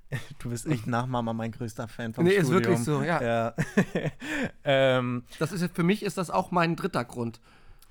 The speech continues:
Speaker 1: Ja, ich weiß.
Speaker 2: Dein Studium.
Speaker 1: Ja, das ist
Speaker 2: Damit
Speaker 1: voll
Speaker 2: du
Speaker 1: krass.
Speaker 2: den gut abschließt, dass du dein,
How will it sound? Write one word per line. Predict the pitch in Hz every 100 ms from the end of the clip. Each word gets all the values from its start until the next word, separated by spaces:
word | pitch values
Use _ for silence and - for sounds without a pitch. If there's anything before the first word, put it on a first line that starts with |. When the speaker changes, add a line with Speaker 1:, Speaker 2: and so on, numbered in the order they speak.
| -
Speaker 1:
Ja, | - 165 147
ich | 147 -
weiß. | 160
Speaker 2:
Dein | 165 170
Studium. | - 202 156 131 131
Speaker 1:
Ja, | 135 123 120
das | -
ist |
Speaker 2:
Damit | 131 151
Speaker 1:
voll | 143
Speaker 2:
du | 123 170
Speaker 1:
krass. | 127 123
Speaker 2:
den |
gut | 175
abschließt, | 175 175 - 165 165 -
dass | 147
du | - 170
dein, | 160 156 160